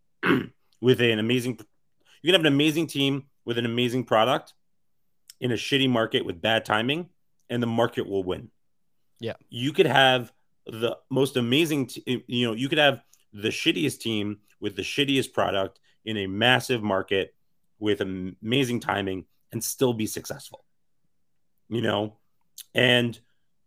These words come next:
Speaker 1: which is why, like, <clears throat> you need to think about the biggest market you can go after. Listen, i-, if you wanna build the biggest thing ever, if you, if you, if you don't care and you wanna build something that you're passionate about,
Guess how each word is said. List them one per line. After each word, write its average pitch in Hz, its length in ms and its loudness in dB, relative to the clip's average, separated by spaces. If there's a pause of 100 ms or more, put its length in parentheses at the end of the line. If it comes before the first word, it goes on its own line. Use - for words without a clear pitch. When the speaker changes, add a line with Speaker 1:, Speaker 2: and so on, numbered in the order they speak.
Speaker 1:
which 131 220 -2
is 139 100 2
why, 143 280 4
like, 135 340 0 (160)
<clears throat> - 180 -12
you 127 480 -2
need 139 240 -2
to 143 360 4 (1000)
think 135 180 0
about 127 220 4
the 113 60 -8
biggest 120 360 -2
market 113 320 -2
you 113 120 -10
can 104 140 -6
go 95 160 -2
after. 175 380 -2 (600)
Listen, 123 300 2
i-, - 20 -8
if - 260 0
you 190 80 0
wanna 214 140 6
build 170 200 2
the 139 40 -4
biggest 135 280 0
thing 135 120 2
ever, - 200 2
if - 160 -10
you, 139 120 0 (200)
if - 60 -20
you, 147 100 -4
if - 80 -10
you 156 120 -6
don't 196 140 2
care 147 260 4
and 139 80 2
you 131 60 2
wanna 127 160 2
build 123 160 -2
something 123 220 -2
that 120 120 -2
you're 107 280 -12
passionate - 340 -6
about, 151 320 0